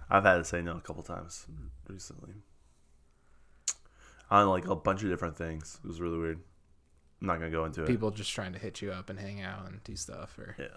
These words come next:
Speaker 2: Nice.
Speaker 1: Yeah.
Speaker 2: Nice.
Speaker 1: Yeah, it's, it's weird. So, um, but I saw a tweet from the U N two days ago. Did you see this tweet? Did you hear about this?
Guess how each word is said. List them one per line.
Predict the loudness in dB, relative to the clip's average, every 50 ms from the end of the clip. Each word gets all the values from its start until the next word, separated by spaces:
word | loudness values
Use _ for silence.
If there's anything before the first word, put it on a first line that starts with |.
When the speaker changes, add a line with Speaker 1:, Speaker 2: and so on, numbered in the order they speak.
| -16 -18 -20 -20 -20 -20 -20 -20 -20 -20 -16 -16
Speaker 2:
Nice. | -14 -14 -14 -16 -14 -16 -16 -16 -18 -20 -20 -20 -20 -18
Speaker 1:
Yeah. | -18 -18 -18 -18 -18 -16 -16
Speaker 2:
Nice. | -16 -16 -14 -14 -14 -12 -10 -12 -12 -12 -14 -14
Speaker 1:
Yeah, | -14 -12 -12 -14 -14
it's, | -16 -18 -18 -18 -18 -18 -18
it's | -16 -16
weird. | -16 -16 -16 -18 -18 -20 -20 _ _ -16
So, | -14 -12 -12 -12 -14 -18 -20 _ -20 -20 -20 -20 -20 -20 -20 -20 -20 -14 2 10 12
um, | 12 12 12 12 12 12 12 12 10 8 4 0 -2 -6 -10 -8 4 10
but | 12 12 12 12 12 12 10 6 4 -2 -8 -8 -6 2 4
I | 6 6
saw | 8 10 10 10 10
a | 10
tweet | 6 0 0 0 0 -2 -6 -8 -8 -8 -8 -8 -12 -14 -14 -16 -18 -20 -20 -20 -20 -20 -20 -20 -20 -20 -20 -20 -20 -16 -10
from | -2 4 4 4 4
the | 4 4
U | 4 6 6 8 8
N | 10 8 8 6 4 0 -4 -10 -16 -18 -20 -20 -20 -20 -20 -20 -20 -20 -20 -20 -20 -20 -20 -20 -18 -8
two | -2 0 2
days | 2 2 2 0 0
ago. | 0 0 0 0 -2 -6 -12 -18 -12
Did | -8 -4
you | -4 -4
see | 0 0 2
this | 2 2 0 -2
tweet? | 0 0 0 0 -2 -6
Did | -6 0
you | 2
hear | 4
about | 6 6 6 6 4
this? | 2 0 0 -4 -10 -16